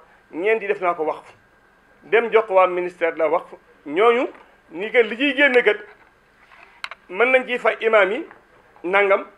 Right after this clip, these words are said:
mën naa cee fay nangami famille, mën nañ cee, loolu mooy dem ba nekk waqf. Ñu nit biñ gisee lu mel noonu te dund nañ ci monde arabe, donte sunu mag ñi,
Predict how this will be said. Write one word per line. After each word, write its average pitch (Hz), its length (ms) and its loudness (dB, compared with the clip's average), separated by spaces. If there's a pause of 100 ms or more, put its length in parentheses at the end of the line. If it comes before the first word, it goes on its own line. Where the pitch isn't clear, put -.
(800)
mën 165 180 -2
naa 240 200 4
cee 226 120 2
fay 220 240 -2 (540)
nangami 202 520 0
famille, 226 340 0 (540)
mën 214 160 -2
nañ 240 140 4
cee, 226 180 6 (200)
loolu 202 520 -2 (140)
mooy 180 540 -4
dem 180 200 -4
ba 175 100 -4
nekk 175 200 -12
waqf. - 300 -10 (300)
Ñu 247 160 -2
nit 302 200 2
biñ 285 160 -8
gisee 294 220 0
lu 247 80 -2
mel 226 140 0
noonu 202 120 -2
te 226 80 -12
dund 302 200 -6
nañ 285 140 -2
ci 247 80 -6
monde 226 240 0
arabe, 165 260 4 (640)
donte 302 320 4
sunu 269 200 -2
mag 254 180 2
ñi, 190 140 -2